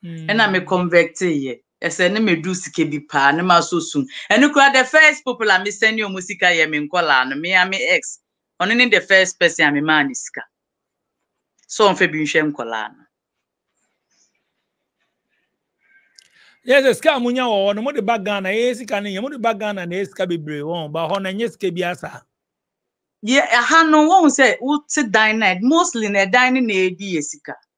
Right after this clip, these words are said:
Speaker 1: Mm, so ɔso na ɔmo,
Speaker 2: Ɛdan ne
Speaker 1: ɔso na ɔmo
Speaker 2: tax.
Speaker 1: nsɛm na ɛbɛdi mu sika.
Speaker 2: Ɛdan no, ebi a wotumi han dan bɛyɛ thousand six hundred. Enti sɛ moyɛ two a, wei de kakra ba,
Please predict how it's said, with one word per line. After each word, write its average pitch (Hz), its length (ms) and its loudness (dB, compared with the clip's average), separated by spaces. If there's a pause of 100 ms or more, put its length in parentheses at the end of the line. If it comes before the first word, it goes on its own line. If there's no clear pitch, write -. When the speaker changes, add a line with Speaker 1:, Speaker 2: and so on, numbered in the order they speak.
(640)
Speaker 1:
Mm, 180 600 -14
so 277 120 -4
ɔso 202 260 -2
na 196 100 -4
ɔmo, - 20 -4 (160)
Speaker 2:
Ɛdan 277 260 4
ne 285 100 -2
Speaker 1:
ɔso 294 40 -6
na 277 60 -10
ɔmo 240 40 -4
Speaker 2:
tax. 214 200 2
Speaker 1:
nsɛm 214 360 -4
na 202 80 -2
ɛbɛdi 175 180 -4
mu 180 140 -10
sika. 139 360 -14 (1160)
Speaker 2:
Ɛdan 220 640 2
no, 196 280 -10
ebi 196 240 -4
a 240 180 4
wotumi 214 420 -10 (140)
han 196 340 -4
dan 190 200 -2
bɛyɛ 196 240 -2
thousand 185 460 0
six 175 320 -12
hundred. 147 480 -4 (1400)
Enti 214 280 4
sɛ 240 160 4
moyɛ 254 460 8
two 220 280 -2
a, 143 160 4 (1040)
wei 226 280 4
de 208 100 -2
kakra 147 480 -6
ba, 131 180 -10